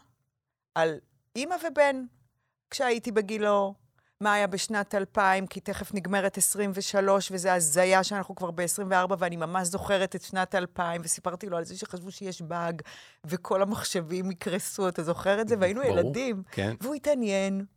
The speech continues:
Speaker 1: ואחר כך סיפרתי לו על הדרך לחבצלת השרון שהייתי ילדה, ואחר כך הוא שיתף אותי במחשבות, יש לו בת זוג, רוני.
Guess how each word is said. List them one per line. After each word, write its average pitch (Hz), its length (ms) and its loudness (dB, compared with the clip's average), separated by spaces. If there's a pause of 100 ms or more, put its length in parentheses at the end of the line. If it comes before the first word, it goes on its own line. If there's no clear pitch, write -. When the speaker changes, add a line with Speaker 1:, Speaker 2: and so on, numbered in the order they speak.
(300)
Speaker 1:
ואחר 233 180 2
כך 247 140 -4
סיפרתי 226 460 0
לו 214 100 4
על 202 120 6
הדרך 196 440 0
לחבצלת 185 600 -6
השרון 170 360 -6
שהייתי 165 340 -10
ילדה, 160 340 -6
ואחר 170 200 -6
כך 262 120 -8
הוא 262 140 -10
שיתף - 480 -8
אותי 202 420 -8 (300)
במחשבות, 190 800 -2
יש 190 200 -8
לו 185 80 -8
בת 160 140 -6
זוג, 226 320 -2
רוני. 202 540 -2